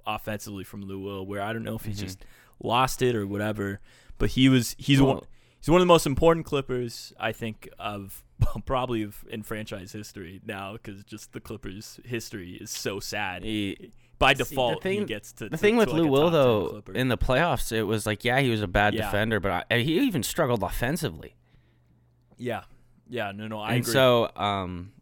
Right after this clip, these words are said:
Speaker 2: I
Speaker 1: He
Speaker 2: like the
Speaker 1: couldn't get a
Speaker 2: move for the
Speaker 1: shot.
Speaker 2: Clippers.
Speaker 1: I, I do
Speaker 2: I don't
Speaker 1: too.
Speaker 2: know. You bet on playoff Rondo?
Speaker 1: Well,
Speaker 2: Worked
Speaker 1: so
Speaker 2: last
Speaker 1: he-,
Speaker 2: year.
Speaker 1: here's the other thing too, is Lou Will, uh, said in, I think, an Instagram post too, is if he does get dealt this season,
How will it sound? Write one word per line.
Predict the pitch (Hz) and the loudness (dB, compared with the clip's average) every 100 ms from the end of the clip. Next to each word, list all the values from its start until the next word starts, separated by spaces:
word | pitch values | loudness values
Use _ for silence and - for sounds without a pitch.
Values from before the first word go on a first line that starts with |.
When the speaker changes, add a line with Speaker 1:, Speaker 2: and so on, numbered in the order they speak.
| - | 0
Speaker 2:
I | |
Speaker 1:
He | 131 | 4
Speaker 2:
like | 175 160 | 6 4
the | |
Speaker 1:
couldn't | 147 | 2
get | 156 | 2
a | |
Speaker 2:
move | 156 | 2
for | 147 | 0
the | 147 | 0
Speaker 1:
shot. | 139 135 | 2 0
Speaker 2:
Clippers. | 139 127 110 110 - - - - _ | -2 0 -2 -4 -8 -14 -20 -20 _
Speaker 1:
I, | 127 147 | -6 -4
I | - 156 | 0 0
do | |
Speaker 2:
I | 175 | 0
don't | 117 | -2
Speaker 1:
too. | 98 | -2
Speaker 2:
know. | 101 | -4
You | 98 - | -6 -4
bet | 117 123 | -2 0
on | 107 | 0
playoff | 117 113 110 | 0 0 0
Rondo? | 110 110 120 127 123 _ _ _ _ | -4 -6 -6 -8 -10 _ _ _ _
Speaker 1:
Well, | - 139 131 - _ | -4 -4 -4 -8 _
Speaker 2:
Worked | 98 107 | -6 -6
Speaker 1:
so | 110 | -2
Speaker 2:
last | 139 | -2
Speaker 1:
he-, | 147 | -2
Speaker 2:
year. | 98 110 _ _ _ - | -6 -10 _ _ _ -6
Speaker 1:
here's | 160 165 | -4 0
the | 170 | 0
other | 160 | 0
thing | 156 151 117 | -2 -6 -6
too, | - 135 | -4 -2
is | 120 113 | -2 -4
Lou | 120 | -4
Will, | 135 127 127 120 110 - - - | 0 2 2 0 -2 -8 -12 -6
uh, | 107 101 | -6 -6
said | 101 - 117 113 | -8 -6 -4 -4
in, | 107 101 98 - | -6 -8 -12 -14
I | 87 | -14
think, | - 131 | -8 -6
an | 107 | -6
Instagram | 101 113 117 101 92 | -6 -10 -10 -12 -10
post | - 95 90 - | -10 -10 -12 -12
too, | 104 98 - | -10 -8 -8
is | 110 104 | -8 -8
if | 101 101 | -8 -6
he | 120 | -6
does | 107 107 117 | -4 -2 0
get | 117 92 - | -2 -4 -4
dealt | 107 104 98 - _ | -6 -6 -8 -10 _
this | 101 - | -12 -10
season, | 110 104 98 85 | -10 -10 -10 -14